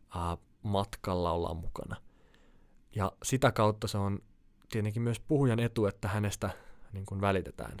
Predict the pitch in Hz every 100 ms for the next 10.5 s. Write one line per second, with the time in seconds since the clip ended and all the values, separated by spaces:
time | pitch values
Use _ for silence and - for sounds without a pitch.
0 | - 104 98 92 92 87 - - - -
1 | - - - - - 95 85 - - -
2 | _ _ - - 85 80 82 85 87 85
3 | - - - - - - - - - 98
4 | 107 98 107 92 - - - _ - 90
5 | 82 - - - - - - - _ _
6 | - _ 113 113 117 - _ - _ -
7 | _ _ - _ - 135 151 - 165 139
8 | 113 107 117 - 120 120 117 117 127 117
9 | 117 117 107 104 131 120 - - 92 98
10 | - 71 120 131 117